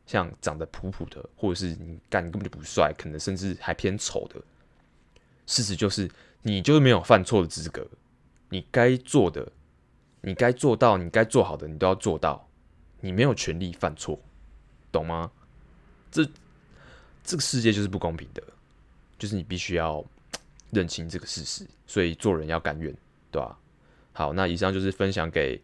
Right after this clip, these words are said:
呃，想要脱单、有意脱单的男性朋友，嗯。但如果你今天也没有特别想要脱单的话，啊，就，啊，就也没差啦，你就继续吃你的洋芋片，看你的 A 漫，然后打电动也是可以啦，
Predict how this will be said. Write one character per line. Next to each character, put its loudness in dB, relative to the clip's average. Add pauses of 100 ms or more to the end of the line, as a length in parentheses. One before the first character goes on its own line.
(480)
呃， -4
想 -4
要 2
脱 0
单、 2
有 -2
意 -4
脱 -2
单 0
的 -2 (600)
男 -8
性 -4
朋 -10
友， -6 (420)
嗯。 -12 (440)
但 4
如 6
果 6
你 -2
今 -4
天 0
也 -2
没 0
有 2
特 2
别 2
想 0
要 0
脱 0
单 2
的 -6
话， 2
啊， 4
就， 2 (340)
啊， -2
就 4
也 6
没 -2
差 2
啦， 4
你 -2
就 0
继 -4
续 -4
吃 -6
你 -2
的 -2
洋 -4
芋 -6
片， 0
看 -4
你 -4
的 -6
A -2
漫， -2
然 -4
后 -2
打 -2
电 -4
动 0
也 -8
是 -6
可 -4
以 -6
啦， -14